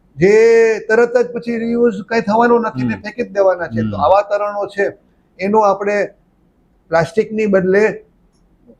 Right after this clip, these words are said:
Speaker 1: ફૂલના હારો છે
Speaker 2: હમ.
Speaker 1: કે પાંદડાઓ છે એના તોરણો જે આપણે બનતા
Speaker 2: હમ.
Speaker 1: એ તોરણોનો ઉપયોગ કરીએ અને એનો ઉપયોગ આપણે કરી શકીએ છીએ.
Speaker 2: બરાબર.
Speaker 1: આવા બધા બાબતો છે. પાણીની બોટલો જે છે
Speaker 2: હમ.
Speaker 1: એની અંદર પણ એટલું બધું ઉપયોગ છે. પ્રસાદ,
Speaker 2: હમ.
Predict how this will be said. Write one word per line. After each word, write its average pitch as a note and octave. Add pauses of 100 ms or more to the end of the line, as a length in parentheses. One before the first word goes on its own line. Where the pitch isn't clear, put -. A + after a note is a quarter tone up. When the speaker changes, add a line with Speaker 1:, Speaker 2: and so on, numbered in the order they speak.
(100)
Speaker 1:
ફૂલના G3
હારો E3
છે E3+
Speaker 2:
હમ. A2
Speaker 1:
કે F#3 (560)
પાંદડાઓ G3
છે F3+
એના F3+
તોરણો G#3
જે F#3
આપણે F3+
બનતા D3+
Speaker 2:
હમ. G#2 (120)
Speaker 1:
એ G3
તોરણોનો G#3
ઉપયોગ G3+
કરીએ G3 (520)
અને A3+ (320)
એનો A3+
ઉપયોગ A3+
આપણે F#3+
કરી F3
શકીએ D#3+
છીએ. -
Speaker 2:
બરાબર. A#2+
Speaker 1:
આવા F#3
બધા A3
બાબતો G#3+
છે. G3
પાણીની F3+
બોટલો F#3
જે F3+
છે D#3+
Speaker 2:
હમ. G#2+
Speaker 1:
એની F#3+
અંદર G#3+
પણ G#3+
એટલું G3+
બધું G3
ઉપયોગ F3
છે. D#3
પ્રસાદ, A3
Speaker 2:
હમ. C3+